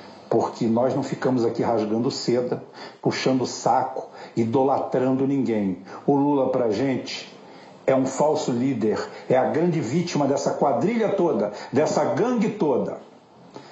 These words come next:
que vai dar do poste que ele botou em Brasília até o sul do país, aonde tá o outro núcleo, sócio, parceiro, comparsa,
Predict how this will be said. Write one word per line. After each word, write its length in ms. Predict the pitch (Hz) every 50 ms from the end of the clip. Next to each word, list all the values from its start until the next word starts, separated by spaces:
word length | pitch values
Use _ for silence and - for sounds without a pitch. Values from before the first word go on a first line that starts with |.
| - - -
que 120 | - 135
vai 300 | 101 - 135 135 123 110
dar 420 | 113 120 117 104 95 - - - -
do 140 | - - -
poste 500 | - - 190 226 202 - - - 190 165
que 140 | - 185 175
ele 120 | 160 -
botou 640 | 143 131 139 135 135 185 190 220 214 175 - - - - - - - - _ _ _ _ _ _ _ _ _ _ _ _ _ _ _ _ _ _ _ _ _ -
em 100 | 131 131
Brasília 720 | 147 143 139 - - 160 190 220 214 214 208 - - - - - - - - _ _ - - _ - - - - - - _ _ _ _ _
até 640 | - 151 - - - - 208 214 196 156 - - -
o 120 | 175 160
sul 260 | - - - 214 214 196
do 120 | 190 -
país, 640 | - 190 165 156 156 147 135 113 - - - - - - - - - -
aonde 400 | 135 131 143 156 160 156 135 135
tá 180 | 131 135 151 156
o 140 | 156 170
outro 260 | 202 226 - 180 180 170
núcleo, 600 | 170 190 185 160 - 170 156 151 127 104 - - - - - - - - -
sócio, 600 | - - - - - 185 208 190 - - 196 -
parceiro, 680 | - 180 165 135 - - - - 196 196 185 170 -
comparsa, 960 | - 196 165 147 135 - - - 185 196 170 - - - 196 185 175 - -